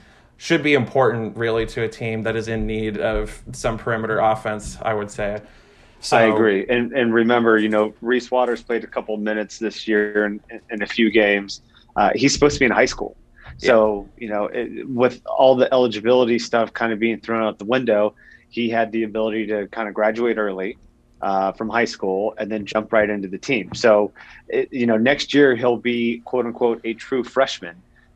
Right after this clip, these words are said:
Speaker 2: um, but he's gonna have some experience, you know, living the college lifestyle, being in college practices.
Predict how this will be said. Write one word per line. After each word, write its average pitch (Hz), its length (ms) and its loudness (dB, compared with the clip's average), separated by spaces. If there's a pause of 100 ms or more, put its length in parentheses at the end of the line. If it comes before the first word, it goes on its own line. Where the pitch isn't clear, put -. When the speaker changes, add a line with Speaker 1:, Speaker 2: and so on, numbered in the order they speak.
(100)
Speaker 2:
um, 104 500 2
but 117 200 2
he's 117 280 -8
gonna 110 180 -2
have 120 280 0
some 101 240 -8
experience, 110 800 0 (160)
you 113 100 -4
know, 104 300 0
living 120 340 2
the 117 80 0
college 117 340 2
lifestyle, 110 720 2 (260)
being 123 340 -4
in 117 120 -4
college 113 380 0
practices. 107 680 -2